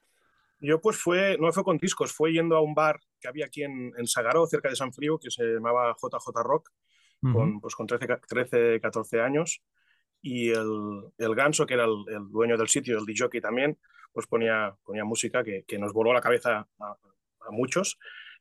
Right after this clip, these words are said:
Speaker 1: y me acuerdo que él me, me empezó a hablar de, ¿no? Con Beastie Boys, ¿no? De, creo que fueron Beastie Boys y Slayer los primeros, y, y el tío estaba ahí como, "Rick Rubin, Rick Rubin, productor", tal,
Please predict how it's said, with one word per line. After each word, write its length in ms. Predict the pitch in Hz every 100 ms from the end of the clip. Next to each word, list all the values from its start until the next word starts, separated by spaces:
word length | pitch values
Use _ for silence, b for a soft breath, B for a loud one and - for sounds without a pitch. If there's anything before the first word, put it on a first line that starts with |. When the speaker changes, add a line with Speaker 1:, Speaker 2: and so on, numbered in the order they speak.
| _
Speaker 1:
y 100 | 147
me 80 | 131
acuerdo 220 | 120 135
que 80 | 143
él 60 | 151
me, 160 | 131
me 140 | 123 123
empezó 260 | 113 110
a 40 | 120
hablar 220 | 123 127
de, 240 | 135 123
¿no? 160 | 113 160
Con 160 | 120 104
Beastie 280 | 123 -
Boys, 520 | 117 143 143 147 - -
¿no? 180 | 127 151
De, 380 | 123 113 107 101 _ _ _ _ _ -
creo 140 | 131
que 80 | 151
fueron 180 | 156 147
Beastie 280 | 156 - 147
Boys 500 | 165 190 185 - - _ - -
y 160 | 143 127
Slayer 440 | 117 120 131 160
los 140 | 120 113
primeros, 480 | 120 120 120 - -
y, 280 | 117 113 110
y 560 | - _ _ _ -
el 80 | 117
tío 120 | 120
estaba 200 | 123 139
ahí 80 | 131
como, 400 | 131 147 139 131
"Rick 160 | - 185
Rubin, 320 | 196 220 190
Rick 160 | 196 196
Rubin, 320 | 220 196 185
productor", 540 | 175 165 151 208 190
tal, 320 | 170 180 139